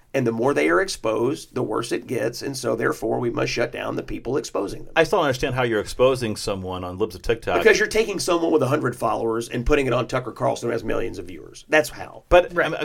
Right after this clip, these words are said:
Speaker 2: okay, there's the easy way to ex-, to avoid being exposed, and that's not to post your views on TikTok
Speaker 1: See,
Speaker 2: anyway.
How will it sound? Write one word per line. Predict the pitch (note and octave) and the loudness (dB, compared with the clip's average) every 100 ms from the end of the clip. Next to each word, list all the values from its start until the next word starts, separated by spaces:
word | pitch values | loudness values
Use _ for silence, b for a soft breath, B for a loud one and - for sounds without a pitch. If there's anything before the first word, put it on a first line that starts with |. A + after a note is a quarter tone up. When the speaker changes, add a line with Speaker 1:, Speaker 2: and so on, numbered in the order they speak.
| D3 | -6
Speaker 2:
okay, | C#3 D#3 | 2 2
there's | C3 C#3+ C3 | 2 -2 0
the | B2+ | -2
easy | D3 G3 A3 | -6 -6 -6
way | D#3 C#3 C3+ | 0 2 2
to | C3 B2 | 2 -2
ex-, | A#2 - - | -2 -8 -6
to | C3+ B2+ | -4 -2
avoid | A#2 A#2 B2 | -2 2 2
being | A#2 A2+ | 2 0
exposed, | G2+ G#2 D3 C3+ A2 B2+ | -2 -6 -2 0 0 -2
and | |
that's | C3 | -4
not | C#3 C#3+ | -6 -6
to | D#3 | -6
post | - C3 - | -2 -2 0
your | A2+ | -4
views | G2+ A#2+ A#2 | -2 -6 -4
on | A2+ A2 G#2+ - | -4 -4 -6 -10
TikTok | - - - - | -12 -4 -4 -2
Speaker 1:
See, | D3+ | 0
Speaker 2:
anyway. | D#3 | 2